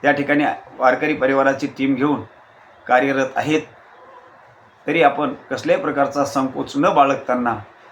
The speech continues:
पाण्या पावसाची भीती न बाळगताना आपण मार्तळ्यापर्यंत कसं याल याची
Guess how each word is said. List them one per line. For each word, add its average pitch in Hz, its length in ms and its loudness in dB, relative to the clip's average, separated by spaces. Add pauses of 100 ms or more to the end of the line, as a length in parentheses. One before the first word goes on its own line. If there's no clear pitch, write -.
(160)
पाण्या 135 240 4
पावसाची 139 440 -2
भीती 135 400 -4
न 156 160 0
बाळगताना 123 600 0 (280)
आपण 123 340 0 (840)
मार्तळ्यापर्यंत 156 800 2
कसं 143 220 -4
याल 131 260 4 (1000)
याची 147 440 0